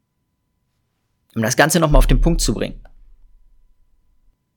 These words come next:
Die neuen Rollen und auch deren Verantwortung könnten sicher ein kraftvolles Instrument zur Bekämpfung der Trittbrettfahrerproblematik sein. Aber für ein praktikables, wirtschaftlich zumutbares Instrument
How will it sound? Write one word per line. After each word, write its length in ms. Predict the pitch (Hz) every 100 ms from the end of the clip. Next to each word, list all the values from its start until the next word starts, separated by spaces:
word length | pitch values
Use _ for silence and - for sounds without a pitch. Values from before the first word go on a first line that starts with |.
| _ _ _ _ 120
Die 60 |
neuen 320 | 117 139 170
Rollen 420 | 120 139 113 92 - -
und 160 | 113
auch 100 | 107
deren 260 | - 120 127
Verantwortung 720 | - 110 127 98 90 95 - _ _ _ _
könnten 440 | - 151 151 127 113
sicher 300 | 131 135 87
ein 180 | 101
kraftvolles 680 | - - 104 - 139 127 113
Instrument 560 | 120 - 113 120 131 127
zur 100 | 104
Bekämpfung 540 | 101 - 139 139 123
der 140 | 110
Trittbrettfahrerproblematik 1300 | - 151 147 135 123 127 117 113 - 110 110 107 110 110
sein. 300 | 107 90 - _ _ _ _ _ _ _ _ -
Aber 180 | 110
für 140 | 107 120
ein 140 | 127
praktikables, 840 | - 120 - - 131 143 120 98 - _ _ _ _
wirtschaftlich 800 | 104 113 165 - 143 123 123 123
zumutbares 800 | - 165 175 135 - 123 113 110
Instrument 580 | 117 - 117 123 107